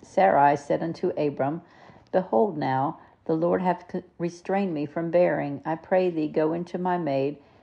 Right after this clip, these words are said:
It may be that I may obtain children by her. And Abram hearkened to the voice of Sarai. And Sarai,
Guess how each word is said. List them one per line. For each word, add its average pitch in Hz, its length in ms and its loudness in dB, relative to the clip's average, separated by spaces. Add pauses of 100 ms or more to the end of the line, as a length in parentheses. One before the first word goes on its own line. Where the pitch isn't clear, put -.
(120)
It 165 180 -2
may 175 200 0
be 151 220 -2
that 143 180 2
I 147 120 2
may 151 200 -2
obtain 147 400 -4
children 139 400 -4
by 151 160 2
her. 151 400 -2 (420)
And 151 160 -2
Abram 165 400 -2
hearkened 160 440 -2
to 185 100 -4
the 170 80 -4
voice 143 340 -4
of 156 100 -8
Sarai. 139 600 2 (400)
And 143 120 -6
Sarai, 165 540 6